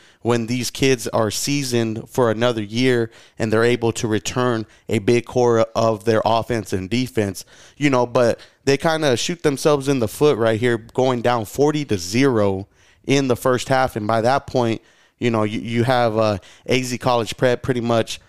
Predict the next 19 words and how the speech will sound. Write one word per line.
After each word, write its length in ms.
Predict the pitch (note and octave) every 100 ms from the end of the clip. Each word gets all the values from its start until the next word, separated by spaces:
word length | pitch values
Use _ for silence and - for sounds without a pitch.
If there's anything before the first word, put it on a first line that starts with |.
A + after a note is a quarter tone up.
| _
subbing 420 | - C#3 C3 B2+ C3
in 200 | D3 A#2+
everybody 640 | A2 A2+ A2 A2 A2+ A2
in 100 | G#2+
order 240 | A#2 A#2
to, 460 | A2 - A#2+ A2+ G#2+ - - -
uh, 140 | A#2+
get 240 | G#2+ B2
their 400 | B2 B2+ A#2 A2 -
second, 460 | - C#3+ C#3 B2+
uh, 160 | A#2 G#2
string 320 | - B2 A2+
player 280 | - A2 A2
some 200 | - G#2 -
playing 320 | C#3 D3+ A#2
time. 400 | - G#2+ G#2+ G#2+ _ _ _ -
I 120 | C3
just 280 | C3+ C#3+ -
think 300 | D#3 C#3+